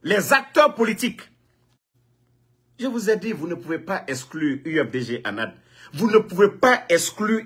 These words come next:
El Hadji Salou dans des élections. Vous ne pouvez pas exclure le candidat que le R P G va choisir pour les élections. Ni Sidia Touré. Aujourd'hui, peut-être vous parlez parce que vous avez les armes.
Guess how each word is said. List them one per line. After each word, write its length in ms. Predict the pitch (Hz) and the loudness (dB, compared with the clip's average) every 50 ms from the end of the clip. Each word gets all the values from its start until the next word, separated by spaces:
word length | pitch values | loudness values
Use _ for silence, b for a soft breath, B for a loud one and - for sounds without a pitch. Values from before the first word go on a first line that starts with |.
| - | 0
El 160 | 180 156 143 160 | 0 2 4 4
Hadji 140 | - - | 2 2
Salou 180 | - 190 180 175 | 0 -2 -2 2
dans 260 | 180 175 170 165 151 | 2 2 2 2 0
des 220 | 131 131 120 123 151 | 0 0 0 2 2
élections. 360 | 156 147 - - 180 175 175 B B B B B | 2 0 0 0 -4 -4 -4 B B B B B
Vous 120 | 131 180 | -2 2
ne 80 | 180 185 | 2 2
pouvez 280 | 180 180 - 165 175 170 | 2 2 4 4 4 4
pas 280 | - - - 247 247 - | 6 4 4 4 4 2
exclure 460 | - 190 185 - - - 240 233 226 202 | -2 -4 -4 -4 0 2 4 6 6 6
le 80 | 175 151 | 4 4
candidat 460 | - 196 196 196 202 208 202 226 226 | 4 4 2 2 4 4 4 4 4
que 140 | 226 - 196 | 4 -2 -4
le 220 | 185 - 196 190 | -2 2 2 2
R 320 | 185 185 240 262 254 247 - | 2 4 2 2 2 2 4
P 100 | 226 202 | 2 4
G 260 | 185 190 214 220 B B B B B | 6 6 4 4 B B B B B
va 160 | - 226 254 | 4 4 4
choisir 600 | 247 - 247 220 220 214 180 233 254 220 - - - _ _ _ _ _ _ _ _ _ _ _ _ _ - | 4 2 2 4 4 4 2 -2 -4 -4 -6 -10 -18 _ _ _ _ _ _ _ _ _ _ _ _ _ -4
pour 100 | 147 151 | -2 0
les 280 | 147 147 143 139 139 - - 143 | 2 2 2 0 -2 -6 -6 -2
élections. 480 | 147 151 143 - - 156 156 - - _ _ _ _ _ _ _ _ - | -2 -2 -2 -4 -6 -6 -8 -8 -10 _ _ _ _ _ _ _ _ -6
Ni 320 | - 208 277 320 349 349 302 | 0 2 4 6 6 4 4
Sidia 340 | - - 285 220 226 233 226 | 4 0 2 4 4 4 4
Touré. 400 | - - - - 139 - - _ _ _ _ _ _ _ _ _ _ _ _ _ _ _ _ _ _ _ _ _ _ _ _ _ _ - | 2 0 -2 -2 -2 -6 -12 _ _ _ _ _ _ _ _ _ _ _ _ _ _ _ _ _ _ _ _ _ _ _ _ _ _ 4
Aujourd'hui, 420 | 240 262 262 302 294 302 330 339 330 339 - - | 4 6 8 8 8 8 6 6 4 2 -2 0
peut-être 320 | - 240 240 302 302 262 196 | 2 2 6 6 4 4 4
vous 120 | 208 208 | -2 -4
parlez 320 | - - 269 269 285 302 285 | 2 4 4 6 6 4 0
parce 200 | - 233 226 - | 0 0 -4 2
que 80 | - 269 | 4 4
vous 160 | 262 226 208 | 4 4 4
avez 180 | 214 220 247 240 | 2 4 4 4
les 180 | 214 190 156 | 2 2 0
armes. 220 | 196 208 196 - | 0 -2 -2 -4